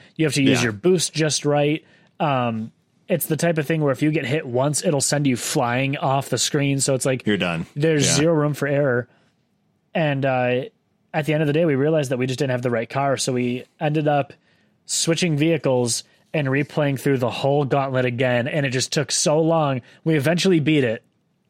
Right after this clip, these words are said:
Speaker 2: Yeah.
Speaker 1: But dude, it took so long. It was
Speaker 2: It's just,
Speaker 1: so
Speaker 2: it's
Speaker 1: hard.
Speaker 2: one of those things you're like, "Oh man."
Speaker 1: Yeah.
Speaker 2: And that sucks. And it's like, the, especially the final thing. You're like, "Don't make a killer like that."
Speaker 1: Yeah.
Speaker 2: That,
Speaker 1: Yeah.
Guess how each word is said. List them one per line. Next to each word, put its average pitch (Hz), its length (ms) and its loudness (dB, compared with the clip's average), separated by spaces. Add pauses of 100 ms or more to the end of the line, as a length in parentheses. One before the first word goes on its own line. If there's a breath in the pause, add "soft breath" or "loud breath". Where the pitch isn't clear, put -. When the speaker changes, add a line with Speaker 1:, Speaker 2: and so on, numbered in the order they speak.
(200)
Speaker 2:
Yeah. 104 240 -2 (100)
Speaker 1:
But 123 320 -6
dude, 262 300 4
it 156 120 -4
took 180 220 -2
so 170 140 2
long. 165 120 0
It 196 40 0
was 165 160 2
Speaker 2:
It's - 40 0
just, 95 160 0
Speaker 1:
so 180 180 2
Speaker 2:
it's 127 100 2
Speaker 1:
hard. 123 120 2
Speaker 2:
one 113 100 2
of 101 60 -2
those 101 220 -2
things 101 200 -4
you're 95 120 -6
like, 95 180 -12
"Oh 107 160 -4
man." 98 320 -6
Speaker 1:
Yeah. 135 240 0
Speaker 2:
And 156 180 -2
that 180 200 -4
sucks. 113 340 -4
And 123 160 -2
it's 104 100 -6
like, 117 160 -4
the, 113 60 -6
especially 120 440 -2
the 104 80 -2
final 95 440 -2
thing. 95 220 -2
You're 92 100 0
like, 92 140 -4
"Don't 151 180 -2
make 120 160 0
a - 60 -4
killer 90 480 -2
like 87 180 0
that." - 60 -2
Speaker 1:
Yeah. 92 260 2
Speaker 2:
That, 110 380 -4
Speaker 1:
Yeah. 113 320 -2